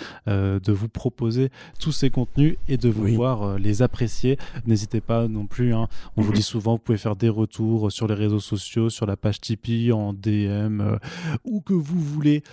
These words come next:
Speaker 1: Vous pouvez même louer un avion pour tracer, euh, un message dans le ciel, euh, si vous le souhaitez. Euh, sky is the limit. Et Corentin, maintenant que cette, euh,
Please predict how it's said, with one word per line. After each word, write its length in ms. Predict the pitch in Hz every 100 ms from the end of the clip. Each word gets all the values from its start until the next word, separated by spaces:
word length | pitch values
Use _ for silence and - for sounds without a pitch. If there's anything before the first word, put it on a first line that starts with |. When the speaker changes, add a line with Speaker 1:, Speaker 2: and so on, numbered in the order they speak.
| - 131
Speaker 1:
Vous 120 | 113
pouvez 320 | - 131 123
même 360 | 127 143 147 139
louer 460 | 120 139 143 139 - -
un 220 | 185 165
avion 400 | 156 139 135 151
pour 260 | - 123 113
tracer, 580 | - 123 - 135 135 -
euh, 140 | 120 123
un 100 | 117
message 380 | 123 123 143
dans 120 | 123 123
le 100 | 117
ciel, 160 | - 123 123 120 - - 123
euh, 100 | 104
si 220 | - 127
vous 160 | 120
le 40 | 131
souhaitez. 520 | - 120 113 113 117
Euh, 400 | 127 107 101 101 104
sky 440 | - - 131 131 -
is 200 | 151 127
the 120 | 135
limit. 220 | 131 151 -
Et 100 | 131
Corentin, 520 | - 175 131 131 -
maintenant 420 | 135 120 110 117 123 - - _
que 240 | - 123
cette, 340 | 123 110 - 110
euh, 440 | 98 98 95 95